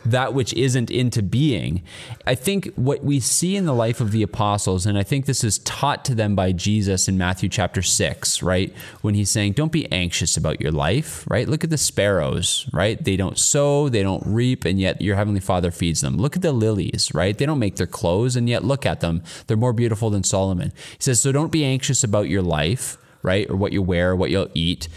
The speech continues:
He says, "Your heavenly Father knows you need these things. He's gonna take care of you. Seek first the kingdom of God and his righteousness, and all these things will be added unto you." And they take that verse,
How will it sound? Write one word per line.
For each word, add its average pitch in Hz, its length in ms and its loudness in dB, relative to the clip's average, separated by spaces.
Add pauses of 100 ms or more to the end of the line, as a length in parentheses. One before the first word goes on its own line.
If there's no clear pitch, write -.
(160)
He - 60 -
says, 98 200 0
"Your 107 120 0
heavenly 135 240 0
Father 110 260 2
knows 95 320 2
you 92 60 0
need 85 220 0
these 82 200 0
things. 90 280 -2
He's 147 120 0
gonna 147 160 0
take 127 220 -2
care 78 200 -2
of 80 80 -2
you. 90 140 0
Seek - 220 -2
first 135 280 -2
the 135 60 -2
kingdom 101 260 0
of 87 120 -2
God 85 200 0
and 87 80 0
his 87 140 0
righteousness, 82 480 -2
and 85 80 0
all 82 60 0
these 85 160 0
things 82 160 0
will 85 60 -2
be 80 100 -2
added 98 260 0
unto 82 220 -4
you." - 60 -4 (540)
And 127 200 2
they 190 160 2
take 196 300 -2
that 110 200 0
verse, 92 360 0